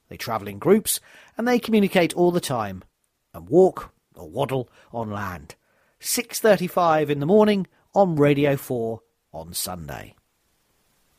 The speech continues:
The castaway on Desert Island Discs this week is Strictly Come Dancing's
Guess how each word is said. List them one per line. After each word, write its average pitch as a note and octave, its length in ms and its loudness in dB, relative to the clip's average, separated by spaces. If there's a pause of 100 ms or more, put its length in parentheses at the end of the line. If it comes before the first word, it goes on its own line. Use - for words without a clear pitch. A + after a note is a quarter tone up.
(120)
The - 60 -20
castaway G2+ 580 -6
on A2 240 -8
Desert C3+ 280 -4
Island C#3+ 300 0
Discs - 380 0
this A2+ 200 -8
week F3 220 -2
is F3 100 -4
Strictly E3 360 -6
Come C3 180 -4
Dancing's C3+ 480 -2